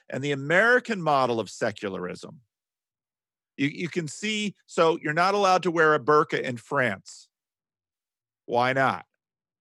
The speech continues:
You are in America. Why? Which country better affords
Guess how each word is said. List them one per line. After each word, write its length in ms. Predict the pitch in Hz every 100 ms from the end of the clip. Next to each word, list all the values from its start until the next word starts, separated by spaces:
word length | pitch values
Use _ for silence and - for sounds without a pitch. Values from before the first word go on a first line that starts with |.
| _ _
You 160 | 127 135
are 260 | 160 190 190
in 100 | 175
America. 720 | 180 226 240 123 - - - _ _ _ _ _
Why? 600 | - 127 175 160 101 76 - _ _ _ _ _
Which 420 | 135 190 226 - -
country 480 | 202 196 - 185 165
better 460 | 135 160 175 180
affords 880 | 165 - 160 147 143 139 135 117